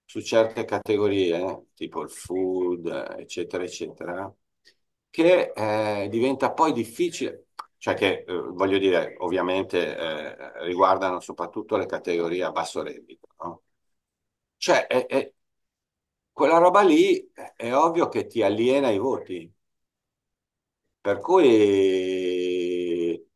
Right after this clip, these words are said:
cioè, benissimo, eh, concentrarsi sul fatto che la, l'inflazione scenda, eh, per carità, meno male, però poi bisogna anche andare a vedere,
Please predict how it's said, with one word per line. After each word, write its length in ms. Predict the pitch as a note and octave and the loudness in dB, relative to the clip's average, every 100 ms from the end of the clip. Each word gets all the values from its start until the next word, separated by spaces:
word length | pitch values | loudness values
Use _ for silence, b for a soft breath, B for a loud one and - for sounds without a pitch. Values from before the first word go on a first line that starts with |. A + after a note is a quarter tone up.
| _ | _
cioè, 180 | - A#2 | 0 2
benissimo, 680 | A#2+ D3+ F3+ - B2 A2+ C3 | 6 8 6 4 2 2 2
eh, 80 | C3+ | 0
concentrarsi 640 | A#2 A2 A2 A#2 A2 A#2 | -4 -4 -2 0 0 -2
sul 200 | - A2 | -8 -4
fatto 400 | - G#2+ G#2+ A2 | 0 0 0 -4
che 560 | - G#2 G2 F#2+ F#2 - _ _ _ _ _ _ _ _ _ | -2 0 0 0 -2 -6 _ _ _ _ _ _ _ _ _
la, 180 | - G2 | -4 -2
l'inflazione 1600 | A2 A2 A2+ F#2+ - A#2 A2 A2 G#2 G2 F#2+ F#2 F2+ F2 E2+ E2 | 0 0 0 -2 0 4 6 4 2 -2 -2 -4 -4 -6 -6 -8
scenda, 640 | - G2+ E2 D#2+ E2 F2+ F#2 | -4 -4 -2 -4 -6 -6 -10
eh, 520 | _ - D#2+ - - _ _ _ _ _ - | _ -16 -12 -12 -16 _ _ _ _ _ -14
per 120 | E2+ | -4
carità, 340 | G2 E2+ E2+ | -2 -2 -4
meno 160 | D#2+ F2 | -4 -2
male, 600 | C#2+ D2 E2+ A2 - _ _ B B B _ _ _ - - | -2 -2 -2 -4 -10 _ _ B B B _ _ _ -20 4
però 320 | E3 F3+ E3 | 8 8 8
poi 180 | E3+ - | 6 4
bisogna 360 | A2+ G#2+ A2+ A#2+ | 2 2 2 2
anche 200 | B2 A#2+ | 2 0
andare 240 | A#2+ B2+ | 2 2
a 20 | |
vedere, 800 | A#2+ A#2 C#3+ D3+ C3 A2 - | 2 2 4 4 4 2 -4